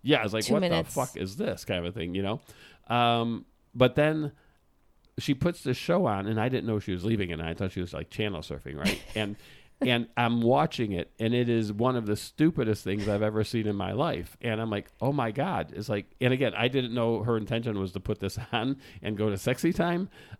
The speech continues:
Speaker 1: I, you know, and it, the, the, there was, like, a couple sex scenes, but they were really edited fast together, so there really wasn't much to 'em.
Speaker 2: No.
Speaker 1: And the rest of it was just idiotic.
Speaker 2: But I kept it on thinking
Speaker 1: Just dumb as
Speaker 2: when
Speaker 1: shit.
Speaker 2: I watched it before, it was, like, nonstop sex scenes.
Speaker 1: Right,
Speaker 2: So
Speaker 1: and this
Speaker 2: I'm
Speaker 1: one, not so
Speaker 2: thinking,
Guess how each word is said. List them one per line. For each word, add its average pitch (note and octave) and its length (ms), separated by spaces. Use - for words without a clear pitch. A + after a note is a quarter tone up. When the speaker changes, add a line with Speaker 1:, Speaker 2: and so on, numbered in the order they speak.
Speaker 1:
I, A#2+ 220
you B2+ 120
know, A2 180
and B2+ 160
it, B2+ 100
the, B2+ 180
the, A#2 180
there A#2+ 180
was, B2+ 160
like, A2+ 140
a G2+ 80
couple B2+ 320
sex - 280
scenes, F#2 200
but F2+ 160
they E2+ 80
were E2 120
really F#2+ 360
edited E2+ 360
fast - 440
together, F2 320
so F2+ 140
there E2+ 120
really F#2 240
wasn't E2+ 420
much F#2 300
to G2 220
'em. D3+ 180
Speaker 2:
No. G3 320
Speaker 1:
And A#2 180
the G#2 100
rest A2+ 300
of G2+ 60
it F2+ 140
was F2+ 160
just F2 280
idiotic. F2+ 320
Speaker 2:
But - 80
I A#3 100
kept - 300
it B3 100
on A#3 200
thinking G#3 500
Speaker 1:
Just C#3+ 340
dumb G#2 260
as D#2+ 120
Speaker 2:
when G#3 160
Speaker 1:
shit. A3+ 80
Speaker 2:
I A3 80
watched A#3 360
it A3+ 80
before, C#4+ 480
it G3 80
was, F#3+ 160
like, F#3 160
nonstop F#3 640
sex - 280
scenes. E3 240
Speaker 1:
Right, G3 120
Speaker 2:
So G3+ 140
Speaker 1:
and - 80
this F#3 40
Speaker 2:
I'm G3+ 40
Speaker 1:
one, A3+ 80
not A#3 80
so - 40
Speaker 2:
thinking, G3 360